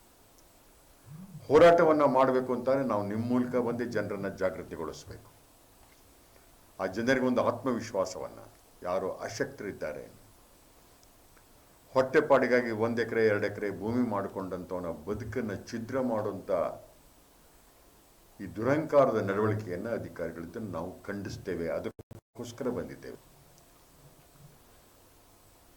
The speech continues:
ನಮ್ಮ ಸರ್ಕಾರ ಕೆಟ್ಟ ಹೆಸರು ತರಬೇಕು ಅಂತಾನೆ ಅಧಿಕಾರಿಗಳು ಈ ಥರ ನಡ್ಕೊಳ್ತಾ ಇದ್ರೆ, ಅಂಥ ಅಧಿಕಾರಿಗಳ ವಿರುದ್ಧ ಹೋರಾಟವನ್ನ ನಿರೂಪಿಸೋದು ಅನಿವಾರ್ಯ. ಮಂತ್ರಿ ಹೇಳಿದಾಗೂ ಮಾತು ಕೇಳ್ತಾ ಇಲ್ಲ ಅಂದ್ರೆ, ನಾವು ನೀವು ಮುಂಜಾನೆ ಎತ್ಕೊಂಡು ಹೇಳಿದ್ರೆ ಕೇಳ್ತಾರ?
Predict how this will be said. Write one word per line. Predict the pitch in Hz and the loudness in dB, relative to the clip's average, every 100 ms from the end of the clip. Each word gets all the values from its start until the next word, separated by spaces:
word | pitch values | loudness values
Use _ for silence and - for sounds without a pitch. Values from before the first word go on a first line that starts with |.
| - 110 | -14 -2
ನಮ್ಮ | 110 113 | 0 2
ಸರ್ಕಾರ | 113 123 - 143 135 | 2 2 6 6 6
ಕೆಟ್ಟ | - 131 135 | 2 0 2
ಹೆಸರು | 127 110 | 2 2
ತರಬೇಕು | 135 131 | 0 2
ಅಂತಾನೆ | 143 151 | 0 2
ಅಧಿಕಾರಿಗಳು | 127 123 135 123 | 0 2 2 2
ಈ | 123 | 0
ಥರ | 123 | 0
ನಡ್ಕೊಳ್ತಾ | 113 113 127 156 147 147 | 2 2 4 4 6 6
ಇದ್ರೆ, | 117 110 139 | 6 6 4
ಅಂಥ | 120 123 139 | 6 4 4
ಅಧಿಕಾರಿಗಳ | 120 127 123 143 139 135 | 4 2 6 6 8 4
ವಿರುದ್ಧ | 123 107 127 127 107 92 120 120 - - - | 2 2 -4 0 4 6 4 2 -6 -12 0
ಹೋರಾಟವನ್ನ | 127 139 139 131 127 | 4 4 4 -2 -4
ನಿರೂಪಿಸೋದು | 117 117 127 120 127 117 | -4 -4 -6 -6 -6 -4
ಅನಿವಾರ್ಯ. | 85 117 120 95 76 - - - - - - - - - - _ - - - - - - - - | -4 -4 -6 -6 -8 -10 -20 -20 -20 -20 -20 -20 -20 -20 -20 _ -20 -20 -20 -20 -20 -20 -20 -2
ಮಂತ್ರಿ | 113 160 165 190 | 2 2 2 4
ಹೇಳಿದಾಗೂ | 160 156 151 151 151 156 | 6 6 8 8 8 4
ಮಾತು | 143 139 139 | 4 4 4
ಕೇಳ್ತಾ | 139 135 135 | 2 2 4
ಇಲ್ಲ | 131 127 | 4 4
ಅಂದ್ರೆ, | 127 | 2
ನಾವು | 110 101 127 123 | 0 0 0 -2
ನೀವು | 120 120 110 | -4 -6 -6
ಮುಂಜಾನೆ | 98 98 110 107 | -6 -8 -6 -6
ಎತ್ಕೊಂಡು | 104 113 101 98 | -6 -8 -6 -6
ಹೇಳಿದ್ರೆ | 101 98 | -6 -8
ಕೇಳ್ತಾರ? | - 101 95 82 | -8 -8 -4 -4